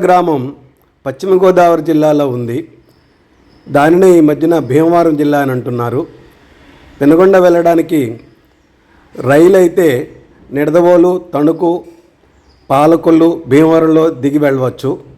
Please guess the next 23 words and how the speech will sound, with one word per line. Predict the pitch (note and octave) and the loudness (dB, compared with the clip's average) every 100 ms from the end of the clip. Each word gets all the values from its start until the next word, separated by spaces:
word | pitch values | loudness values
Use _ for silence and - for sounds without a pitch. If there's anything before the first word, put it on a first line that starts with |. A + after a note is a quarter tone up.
| _ _ _ C3 | _ _ _ 0
రాజమండ్రి | D3+ F3+ F#3+ F#3 F#3 | 2 4 2 2 0
నుంచి | F#3 E3 D#3+ | -2 -2 -2
కూడా | D#3+ D3 | 0 2
వెళ్ళవచ్చు. | C3+ B2+ B2 A#2 C#3 F3 - _ _ _ _ _ _ _ - B2+ | 0 -2 -4 -6 -8 -8 -12 _ _ _ _ _ _ _ -4 -2
బస్సుల | D3+ G3+ G3 | 0 0 2
సదుపాయం | F3+ F#3 F3+ F3 E3 | 0 0 0 2 0
అయితే | D#3+ F3 C#3+ A#2+ - _ _ _ _ | 0 0 0 -4 -12 _ _ _ _
రాజమండ్రి | C#3 C#3+ E3+ F#3 F3+ F3+ F3+ | -4 0 2 2 2 2 2
నుంచి | E3+ F3 D3+ | 2 0 -2
నరసాపురం | C#3 E3+ E3 D#3+ D#3 | 0 0 0 0 0
వెళ్ళే | D3+ D3+ C#3+ | 0 0 0
మార్గం, | C3+ B2+ C#3+ C#3+ C#3+ _ _ _ _ _ | -2 -4 -6 -6 -10 _ _ _ _ _
లేదా | C3+ D#3+ F3 F3 E3 | 0 2 4 2 0
నిడదవోలు | C#3+ D#3+ F3 E3+ | -4 -4 -2 -2
నుంచి | E3 E3 D#3 | -2 -4 -6
నరసాపురం | C3 B2 E3 D#3+ D#3+ D3+ | -6 -4 -4 -2 -2 0
వెళ్ళే | C#3+ C#3+ C3+ | 0 0 0
బస్సులు, | C3 - B2+ B2 - - _ - A#2+ | -4 -4 -4 -6 -12 -20 _ -6 2
భీమవరం | D#3 F3 F#3 F3+ F3+ | 4 4 2 0 -2
నుంచి | E3 E3 D3 - - B2+ | -2 -4 -6 -8 -20 -8
రాజమండ్రి | B2+ D#3 E3+ E3 D#3 D#3 | -6 -2 -2 -2 0 0
వచ్చే | D3 D3 C#3+ C3+ | -2 0 0 0
బస్సుల్లో | C3 C#3 C3+ | -2 -4 -2